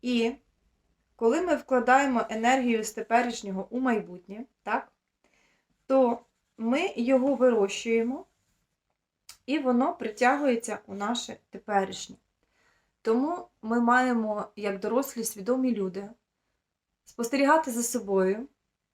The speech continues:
і задавати собі питання, про що я зараз думаю, які емоції я зараз відчуваю, а, які думки я формую і що я вирощую. Чи я підтримую своє минуле,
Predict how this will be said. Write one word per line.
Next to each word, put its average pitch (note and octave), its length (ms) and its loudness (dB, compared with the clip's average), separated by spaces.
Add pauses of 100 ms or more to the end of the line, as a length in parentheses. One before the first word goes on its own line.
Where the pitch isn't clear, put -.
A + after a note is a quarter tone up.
(340)
і A#3 320 0
задавати A#3 420 0
собі A3+ 180 -6
питання, G3 460 -8
про G3 140 -12
що A3+ 160 -4
я A3 120 2
зараз A3 260 -4
думаю, F#3+ 460 -10
які G#3+ 300 -6
емоції G3+ 600 -4
я F#3 340 -8
зараз F#3 460 -10
відчуваю, F#3+ 640 -8 (840)
а, G3+ 360 -6
які A3 340 -4
думки A3+ 320 0
я G#3 140 0
формую G3+ 640 -6
і A3 80 -10
що A3+ 220 -2
я A3+ 100 2
вирощую. F#3+ 680 -6 (400)
Чи - 180 -2
я A3 440 2
підтримую G#3 600 -4
своє G3 300 -2
минуле, F#3+ 520 -6